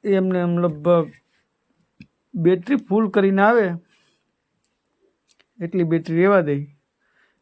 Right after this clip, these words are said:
ઘેર લગભગ જાઉં કેટલા વાગે? સાડા ત્રણ જેવું થવા આવ્યું, ત્રણ, સાડા ત્રણ ઉપર થઈ જાય એટલે એટલી બેટરી તો વગા થઈ રહે. તા, તા પાછા ઘેર પૂગી જાઉં નિરાંતને.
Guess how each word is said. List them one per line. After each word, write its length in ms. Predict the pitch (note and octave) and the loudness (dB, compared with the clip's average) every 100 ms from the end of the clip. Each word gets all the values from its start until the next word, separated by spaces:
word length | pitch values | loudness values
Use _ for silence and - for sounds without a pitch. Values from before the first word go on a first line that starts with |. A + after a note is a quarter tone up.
| _ - | _ -2
ઘેર 160 | D#3+ E3+ | 0 2
લગભગ 340 | E3 D#3 E3 D3+ | 0 -4 -6 0
જાઉં 320 | F3+ F#3 E3 | 2 2 -2
કેટલા 260 | G3+ F3+ | -6 -4
વાગે? 300 | C#3+ C3 C3+ B2+ - _ _ _ _ _ _ _ _ - _ | -2 -4 -10 -14 -18 _ _ _ _ _ _ _ _ -20 _
સાડા 300 | - D3 D3 | -6 -2 -2
ત્રણ 240 | D#3 D3+ | -4 -6
જેવું 180 | D3 D3 | -8 -8
થવા 300 | D3+ D3+ D#3 | -4 -2 -2
આવ્યું, 260 | F3 D#3+ C#3+ _ | -2 -4 -8 _
ત્રણ, 220 | F3+ D3 | -8 -6
સાડા 260 | C3 D3 D3+ | -6 -6 -6
ત્રણ 300 | D3+ D3+ D3+ | -6 -6 -6
ઉપર 200 | C#3+ D3 | -8 -8
થઈ 160 | D3 E3+ | -6 -4
જાય 180 | D#3 | -4
એટલે 260 | C#3 D3 D3+ G3+ - - _ _ _ _ _ _ _ - | -6 -8 -10 -10 -16 -20 _ _ _ _ _ _ _ -12
એટલી 240 | F3 F3+ | -4 0
બેટરી 340 | F3 F3+ F3+ F3 | 0 0 0 -2
તો 120 | E3 | 0
વગા 220 | F3 F3 | 0 -2
થઈ 220 | D3+ F3+ | 0 0
રહે. 260 | F#3 D3 B2+ B2 _ _ _ _ _ _ _ - | 0 -2 -4 -14 _ _ _ _ _ _ _ -12
તા, 240 | D3 C3 - - _ - - - _ _ _ _ _ _ _ _ _ _ _ _ _ _ _ _ _ _ | -10 -10 -12 -20 _ -20 -20 -20 _ _ _ _ _ _ _ _ _ _ _ _ _ _ _ _ _ _
તા 100 | - | -4
પાછા 180 | E3 D#3 | -2 -2
ઘેર 200 | C#3+ D#3+ | -2 -4
પૂગી 300 | D#3 F#3+ F#3 | -4 -8 -6
જાઉં 280 | D3+ C3+ C3+ C#3 _ _ _ _ _ _ | -4 -4 -6 -14 _ _ _ _ _ _
નિરાંતને. 560 | E3 D3 C3+ B2+ - B2+ | -10 -8 -8 -10 -14 -16